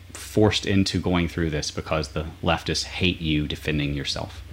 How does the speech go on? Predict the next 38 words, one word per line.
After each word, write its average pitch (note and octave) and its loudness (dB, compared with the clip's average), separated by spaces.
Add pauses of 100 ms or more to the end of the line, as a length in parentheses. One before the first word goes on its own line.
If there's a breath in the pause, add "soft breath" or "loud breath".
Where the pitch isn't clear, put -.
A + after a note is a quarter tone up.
(480 loud breath)
They E2+ 4
really, A#2 8
really G2 8
don't A2 6
want G#2+ 6
you D#2+ 2
to D2+ -4
defend F#2 4
yourself D2 -4
because E2+ -4
everything G2+ 6
they F#2+ 6
want F2+ 4
to D#2 0
do G#2 6
involves E2 4
violence E2 0
against E2 0
you, D2 0
especially D2+ -2
in D#2+ 2
the D#2+ 2
next D#2+ 0
couple D#2 0
of C#2+ 0
months. D2 -4 (480 loud breath)
So G#2+ 6
really, A2+ 10
we're A#2+ 4
at B2 4
that - 4
point - 6
now, E2+ 2
right? G2+ 4 (460 loud breath)
Where G2 4
they F2+ 6
are G2 8
getting F#2 6